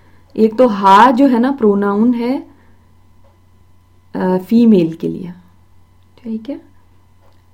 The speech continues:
तो ये याद रखिएगा। हा, जैसे हम हर कहते हैं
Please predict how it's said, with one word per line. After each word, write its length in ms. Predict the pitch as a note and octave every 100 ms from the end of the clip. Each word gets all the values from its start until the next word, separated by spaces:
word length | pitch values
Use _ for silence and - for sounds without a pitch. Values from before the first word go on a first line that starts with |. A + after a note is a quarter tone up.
| _ _ _ _ _ _ _ _ -
तो 140 | G3
ये 200 | F#3 F#3+
याद 320 | F#3+ E3+ E3
रखिएगा। 360 | F3+ F3+ E3+ F3
हा, 420 | F3 F#3 E3+ -
जैसे 260 | - G#3 A#3+
हम 220 | A3 G#3
हर 360 | F3 E3+ G#3 B3+
कहते 360 | - E3 -
हैं 160 | E3